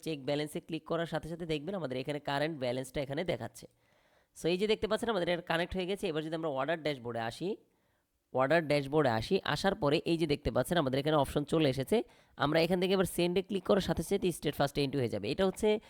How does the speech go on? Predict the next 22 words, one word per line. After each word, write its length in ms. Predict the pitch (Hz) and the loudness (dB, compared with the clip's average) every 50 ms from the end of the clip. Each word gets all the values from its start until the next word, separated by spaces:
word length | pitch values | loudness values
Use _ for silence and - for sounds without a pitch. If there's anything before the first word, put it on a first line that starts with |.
| - _ _ | -20 _ _
ক্লায়েন্টের 360 | - 151 156 165 170 170 190 | 2 4 4 4 4 2 2
নাম 180 | 185 185 185 190 | 0 2 2 0
হচ্ছে, 440 | 185 - - 190 190 185 185 180 - | -2 -2 -2 -2 0 0 -2 -2 -4
আর 120 | - 135 135 - - - - 135 | -6 -6 -8 -8 -10 -16 -8 -2
যে 100 | 143 147 | 0 2
অর্ডার 220 | 147 151 147 170 | 4 4 2 0
করছে 220 | 160 175 160 170 156 | -2 -4 -6 -6 -4
তার 140 | 143 143 143 | -4 -2 0
নাম 120 | 147 147 | -2 -2
হচ্ছে 160 | 147 - 165 | -2 -4 -4
মোহাম্মদ 280 | 147 139 139 135 143 127 | -2 -2 -2 -2 -2 -2
মাজহারুল 420 | 127 127 131 123 135 143 147 143 | -2 -2 -4 -2 0 0 0 0
ইসলাম 240 | 147 143 - 143 139 131 | 0 -2 0 -2 0 0
মুহিব। 260 | 131 131 139 156 - - - - - _ _ - | 0 0 0 -2 -2 -4 -10 -20 -20 _ _ -4
আমি 180 | - 139 151 | -2 0 0
যদি 120 | 160 160 180 | 2 2 2
এখানে 180 | 165 180 175 | 4 2 2
সরাসরি 360 | 165 165 160 160 160 175 180 170 | 2 2 2 2 2 0 -2 -2
সেন্ডের 360 | - - 147 147 147 151 160 | 0 -2 -2 -2 -2 -2 -4
উপর 180 | 156 170 170 | -2 -2 -4
ক্লিক 260 | 156 - 147 131 120 - | -4 -4 -6 -6 -4 -2
করি, 280 | - 139 143 170 214 | 0 2 2 2 2